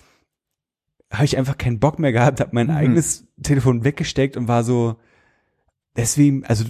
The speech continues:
Speaker 1: du bist nicht deswegen hier,
Speaker 2: Mhm.
Speaker 1: weil das sind halt auch so Fotos, ist halt eine geile Kathedrale, ne? Da ist auch geiler Shit drin gewesen und so, alles, alles, ähm, gut, aber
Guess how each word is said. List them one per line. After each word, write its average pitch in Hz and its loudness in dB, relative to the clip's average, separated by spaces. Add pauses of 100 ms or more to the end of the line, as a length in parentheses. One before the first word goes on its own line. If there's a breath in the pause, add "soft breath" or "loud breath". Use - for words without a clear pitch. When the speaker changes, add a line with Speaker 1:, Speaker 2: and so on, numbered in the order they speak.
Speaker 1:
du 117 -6
bist 139 -2
nicht - -4
deswegen 135 0
hier, 117 2
Speaker 2:
Mhm. 110 -20 (220 soft breath)
Speaker 1:
weil 127 4
das 151 0
sind 170 0
halt 160 0
auch 143 -2
so - -6
Fotos, 151 -2 (280 loud breath)
ist 135 -2
halt 139 -4
eine 131 0
geile 117 4
Kathedrale, 104 0
ne? 104 2
Da 139 2
ist 117 -2
auch - -4
geiler 135 0
Shit 147 -2
drin 139 2
gewesen 127 2
und 120 -2
so, 123 -2
alles, 127 0
alles, 120 -2 (160)
ähm, 120 -4
gut, 143 -4
aber 120 2